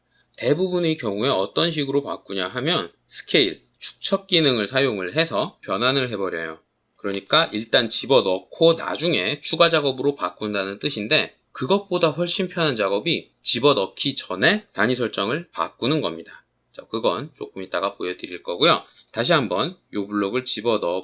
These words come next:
볼게요. 참조된 도면을 제가 삭제를 했죠. 그래서 로드는 되어 있지만 부착은 되어 있지 않은 상태인데 다시 한번 부착을 해보겠습니다. 그러면 오토캐드에서는 굉장히 친절하게도 블록의 단위를 가르쳐줘요.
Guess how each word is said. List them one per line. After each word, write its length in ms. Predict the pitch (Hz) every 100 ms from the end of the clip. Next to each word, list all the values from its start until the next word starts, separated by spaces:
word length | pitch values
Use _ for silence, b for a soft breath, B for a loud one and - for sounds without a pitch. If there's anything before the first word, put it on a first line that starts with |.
| -
볼게요. 480 | 127 127 95 82 - _ -
참조된 440 | 170 185 190 180
도면을 540 | 139 123 113 104 123 95
제가 220 | 98 98
삭제를 560 | - - - 175 139
했죠. 380 | 101 - - 117 _ _
그래서 420 | - 98 98 180 208 -
로드는 440 | 107 113 110 95
되어 220 | 110 110
있지만 520 | 92 92 123 92 131
부착은 440 | 139 104 - 104 117
되어 220 | 95 95
있지 220 | 95 -
않은 260 | 95 90 98
상태인데 640 | 135 131 95 95 139 95 B B
다시 260 | 107 127 185
한번 420 | 175 170 170 165
부착을 640 | 117 - 143 123 123 117
해보겠습니다. 640 | 175 185 147 - 82 80 - _
그러면 600 | - 139 135 135 139 90 -
오토캐드에서는 1000 | 110 143 143 143 120 113 123 139 98 -
굉장히 600 | 98 113 135 156 147 139
친절하게도 880 | - 156 156 143 104 92 87 143 _ _ -
블록의 460 | 98 101 104 131
단위를 400 | 117 90 92 101
가르쳐줘요. 680 | - 92 - 120 - 87 78